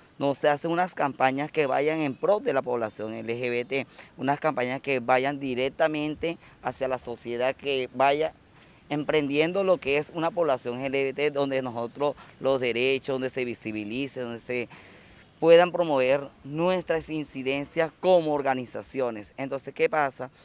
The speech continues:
Las personas hoy en día pasan los hechos de intolerancia o ataques de homofobia o asesinatos como se han venido realizando durante estos cuatro años en el municipio de Valledupar y en el departamento del Cesar, quedan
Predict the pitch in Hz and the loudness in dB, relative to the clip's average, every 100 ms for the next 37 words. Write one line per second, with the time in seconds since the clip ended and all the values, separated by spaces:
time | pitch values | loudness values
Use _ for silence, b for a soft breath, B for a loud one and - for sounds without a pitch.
0 | B B B B B B - 160 175 175 | B B B B B B -8 2 4 4
1 | 180 175 170 170 170 - 151 160 160 147 | 2 4 2 2 -2 -2 0 0 -2 -2
2 | 151 151 151 151 143 - _ _ _ _ | -2 2 2 0 -6 -18 _ _ _ _
3 | _ _ _ - 160 156 185 165 139 143 | _ _ _ 0 0 2 0 0 0 -2
4 | 131 151 143 135 139 131 131 127 131 131 | -2 -4 -4 -2 -2 -2 0 2 4 2
5 | 127 127 120 113 127 135 123 - 120 135 | 2 2 2 0 -4 -4 -4 -4 -2 0
6 | 120 127 117 113 113 123 120 120 127 131 | 0 2 2 0 -8 -6 -6 -6 -6 -6
7 | 117 113 110 123 135 127 127 113 95 113 | -6 -4 -4 -4 -6 -6 -6 -6 -6 -8
8 | 123 135 110 101 104 - 123 - - 127 | -4 -4 -4 -6 -8 -6 -8 -6 0 0
9 | 123 127 117 117 120 120 - - 120 120 | 2 -2 -2 -4 -10 -14 -16 -8 -6 -6
10 | 113 101 104 127 131 113 95 95 107 123 | -8 -10 -8 -2 0 0 -4 -6 -6 -4
11 | 120 104 95 95 95 92 92 113 117 - | -4 -8 -10 -12 -12 -12 -8 -6 -6 -12
12 | 80 110 113 - B B B B B B | -10 -8 -8 -12 B B B B B B
13 | B B _ - 160 165 180 | B B _ 4 8 8 6